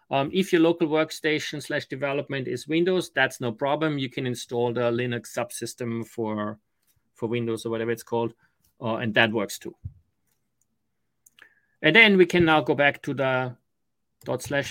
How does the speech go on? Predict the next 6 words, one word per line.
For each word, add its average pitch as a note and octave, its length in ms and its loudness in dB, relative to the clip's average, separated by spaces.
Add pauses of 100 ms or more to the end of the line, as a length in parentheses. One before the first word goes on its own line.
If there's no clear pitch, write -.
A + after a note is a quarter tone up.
(140)
bi-, C#3+ 240 -8
oops, - 480 -10
dot B2+ 220 -6
slash B2+ 320 -8 (180)
bin D3 440 -4 (180)
launcher. C3+ 680 -4